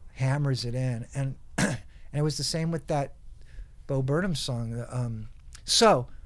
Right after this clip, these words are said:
I mean, and I think that's every person that makes music's goal probably is, like, they finish the <laughs> record and they're like,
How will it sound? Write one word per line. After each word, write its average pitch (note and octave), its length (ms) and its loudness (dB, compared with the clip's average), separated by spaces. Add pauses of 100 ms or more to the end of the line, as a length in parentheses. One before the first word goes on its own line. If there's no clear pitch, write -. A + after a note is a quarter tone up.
(520)
I F#3 80 2
mean, F3 160 2
and D#3 160 2
I F#3+ 60 2
think A3 260 -4
that's - 260 -6 (360)
every E3 420 2
person D#3 400 -4
that C3+ 100 -4
makes B2+ 300 -2
music's A#2 460 -4 (140)
goal G#2+ 280 -8
probably A#2 540 -4
is, A2 260 -8
like, A2+ 280 -8 (320)
they D#3+ 180 6
finish F#3+ 400 2
the C#3+ 100 -2
<laughs> D3 100 4
record D3 220 0
and C3+ 100 2
they're B2+ 80 0
like, B2 180 -6